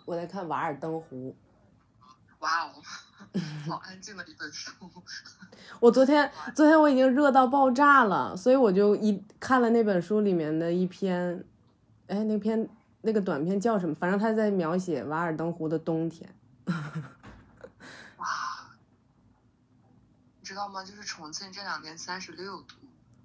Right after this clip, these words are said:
Speaker 1: 天津也是，而且天津要，又要下雨，然后又，又下不出来的那种。
Speaker 2: <laughs> 然后我今天，我今天上完课之后，然后我就把我家的那个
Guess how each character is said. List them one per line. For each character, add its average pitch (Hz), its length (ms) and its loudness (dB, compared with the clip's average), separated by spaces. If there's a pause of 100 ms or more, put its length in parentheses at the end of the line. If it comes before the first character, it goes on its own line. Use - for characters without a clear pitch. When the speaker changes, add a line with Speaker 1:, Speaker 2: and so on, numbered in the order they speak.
(360)
Speaker 1:
天 294 180 0
津 285 80 2
也 220 200 0
是， 202 320 -6
而 208 100 -2
且 233 80 0
天 233 180 -2
津 240 80 -2
要， 240 160 -2
又 233 200 -2
要 247 160 2
下 247 280 -4
雨， 156 400 -6
然 151 140 -8
后 202 60 -4
又， 240 280 0 (260)
又 254 100 -2
下 247 280 -2
不 214 80 -2
出 208 180 -4
来 180 360 0
的 226 140 -2
那 226 200 0
种。 147 320 -8 (680)
Speaker 2:
<laughs> - 1200 -18
然 233 160 -6
后 269 80 -6
我 - 80 -10
今 190 180 -14
天， 196 220 -14 (240)
我 165 100 -8
今 185 120 -10
天 226 80 -8
上 233 180 -4
完 196 140 -4
课 214 180 -10
之 214 140 -10
后， 208 160 -6
然 151 100 -4
后 175 100 -12
我 160 80 -10
就 170 120 -12
把 160 180 -4
我 147 80 -14
家 147 180 -6
的 147 80 -14
那 160 160 -20
个 107 220 -16